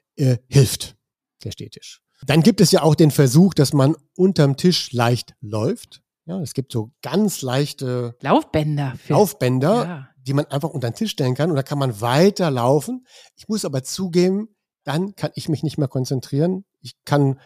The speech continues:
Speaker 1: gut nachdenken, wenn ich spaziere oder jogge, aber ich kann nicht am Schreibtisch gleichzeitig laufen. Ich begrenze aber auch die Zeit.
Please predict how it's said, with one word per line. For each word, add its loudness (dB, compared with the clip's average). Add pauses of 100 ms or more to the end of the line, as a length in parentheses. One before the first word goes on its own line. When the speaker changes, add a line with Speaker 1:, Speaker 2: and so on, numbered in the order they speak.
(180)
Speaker 1:
gut 6
nachdenken, 0
wenn 0
ich -2
spaziere 0
oder -2
jogge, 0 (280)
aber -4
ich -4
kann 2
nicht 0
am 0
Schreibtisch -4
gleichzeitig -6
laufen. -10 (920)
Ich -2
begrenze 2
aber -6
auch -14
die -12
Zeit. -10